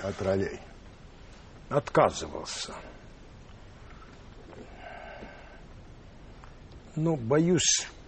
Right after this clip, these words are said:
Speaker 2: пококетничать с вами, что-то рассказывать.
Speaker 1: А почему?
Speaker 2: Кокетство.
Speaker 1: Может быть,
Speaker 2: И говорить,
Speaker 1: интересно.
Speaker 2: почему.
Speaker 1: Но почему вы могли отказаться от роли? Просто она вам не нравится?
Speaker 2: Нет, может быть, боялся, боялся. Самый,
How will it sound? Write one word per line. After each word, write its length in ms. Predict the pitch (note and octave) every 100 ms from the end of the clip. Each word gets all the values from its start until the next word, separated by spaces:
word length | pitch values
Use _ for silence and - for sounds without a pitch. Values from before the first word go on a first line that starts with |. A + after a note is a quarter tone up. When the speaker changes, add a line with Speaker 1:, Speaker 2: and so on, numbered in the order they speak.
| -
Speaker 2:
пококетничать 1120 | - A2+ C3+ - - D3+ A#2 B2 G#2 - A2
с 160 | - -
вами, 420 | A2+ A2 G2+ F#2+
что-то 360 | - - G2 G2
рассказывать. 880 | F2+ - - G#2+ G2+ F#2 F2 - - -
Speaker 1:
А 100 | E3+
почему? 320 | - A#3+ G3+
Speaker 2:
Кокетство. 680 | G#2+ G#2+ - - F#2+ F#2 -
Speaker 1:
Может 220 | F3 -
быть, 120 | G3
Speaker 2:
И 40 | F#3+
говорить, 200 | B2 -
Speaker 1:
интересно. 280 | - - -
Speaker 2:
почему. 360 | - C#3 D#3
Speaker 1:
Но 60 | D#3
почему 340 | G3+ A#3 A3
вы 80 | E3+
могли 240 | D#3 C#3+ C#3+
отказаться 640 | C3 C3+ C3 A#2 - B2
от 120 | A2+
роли? 240 | A#2+ G#2+ A2
Просто 340 | D#3+ D#3 E3+
она 280 | E3 E3 - - -
вам 200 | - D#3
не 100 | D#3+
нравится? 720 | D#3 A2 C3 C#3 B2+ - C3 B2
Speaker 2:
Нет, 260 | D4+ D3
может 420 | D3+ A#3+ G3 E3+ C#3+
быть, 540 | C3+ D#3+ B2 - - - - - - - -
боялся, 1000 | G#2 B2+ A#2+ B2 B2+ A#2+ G2+ - A#2+ G#2+
боялся. 720 | F#2 A2+ A#2 A2+ G2+ - G#2
Самый, 480 | - C#3+ C3 A#2 G2+